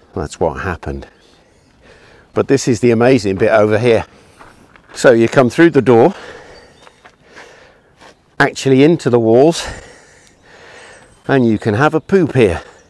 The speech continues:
Not now, but in those days you could. This was a garderobe. They did something very interesting.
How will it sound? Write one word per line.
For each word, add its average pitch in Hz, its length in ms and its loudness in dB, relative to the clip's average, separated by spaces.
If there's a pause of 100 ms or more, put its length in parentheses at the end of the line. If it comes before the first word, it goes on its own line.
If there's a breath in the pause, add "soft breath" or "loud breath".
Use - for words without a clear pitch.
(400 loud breath)
Not 156 200 0
now, 98 380 -4 (640 soft breath)
but 104 80 0
in 120 100 2
those 143 200 2
days 95 240 0
you 85 60 -6
could. 117 300 -2
This - 280 0
was 107 200 2
a 135 80 0
garderobe. 131 680 -2 (4000 loud breath)
They 147 140 0
did 180 160 -2
something 196 320 -2
very 131 240 2
interesting. 156 500 -2